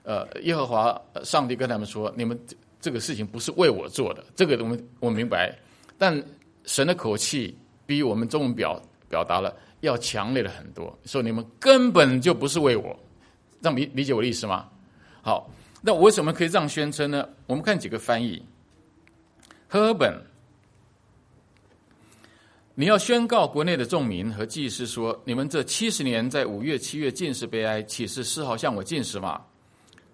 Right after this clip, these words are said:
新译本这样翻译的：“你要告诉这地的人民和祭司说，这七十年来，你们在五月和七月的禁食哀哭，岂是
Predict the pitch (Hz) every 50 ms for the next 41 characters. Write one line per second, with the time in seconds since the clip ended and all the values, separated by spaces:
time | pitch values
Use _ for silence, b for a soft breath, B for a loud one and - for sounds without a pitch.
0 | b b b _ _ _ - - - 226 254 247 170 113 104 104 147 135 104 92
1 | 107 107 113 110 101 - - - - _ _ _ _ _ - - - - 120 156
2 | 190 196 185 208 226 190 175 175 - 190 156 139 131 - 214 180 160 - 202 170
3 | 135 135 127 117 110 107 127 160 156 123 113 131 143 131 - - 107 113 113 -
4 | - - 220 190 147 113 - 127 123 107 - 113 113 110 - - - b b b
5 | b b - 220 202 - - - - - - - - - - 262 269 240 - 156
6 | 139 131 127 120 92 87 92 98 113 - b b b b b - 131 147 165 175
7 | 180 156 - 127 127 156 190 165 131 131 127 - 165 170 165 143 135 131 - 165
8 | 143 123 120 113 - - _ _ _ _ _ _ _ _ _ - 143 151 151 -
9 | - 139 139 135 - b b b b b - - - - 139 131 139 131 127 135
10 | - - - 180